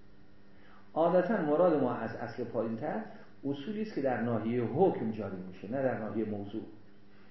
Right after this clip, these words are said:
اون اصول در ناحیه موضوع بود، اصولی که در ناحیه حکم جاری می‌شه. مراد از حکم فی ما نحن فی حکم وضعیه، اصالت و بقاء،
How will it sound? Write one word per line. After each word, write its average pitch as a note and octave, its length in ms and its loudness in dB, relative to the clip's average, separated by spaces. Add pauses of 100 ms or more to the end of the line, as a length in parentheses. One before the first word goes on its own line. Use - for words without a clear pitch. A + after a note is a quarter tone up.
(600)
اون F#3+ 140 2
اصول E3+ 380 0
در A#2+ 160 6
ناحیه A#2+ 340 2
موضوع B2+ 400 4
بود، G#3 240 2 (480)
اصولی A3 360 4
که F#3+ 100 6
در D3+ 160 10
ناحیه C#3 340 6
حکم C#3+ 380 6
جاری A2 240 4
می‌شه. G2+ 260 -6 (480)
مراد G3+ 400 8
از C#3+ 200 6 (120)
حکم B2 240 8
فی - 120 2
ما A#2+ 160 0
نحن B2 320 0
فی G#3+ 140 -2
حکم F3+ 280 -2 (100)
وضعیه، C3 500 2 (520)
اصالت D3 540 4
و A#2+ 60 4
بقاء، B2+ 520 4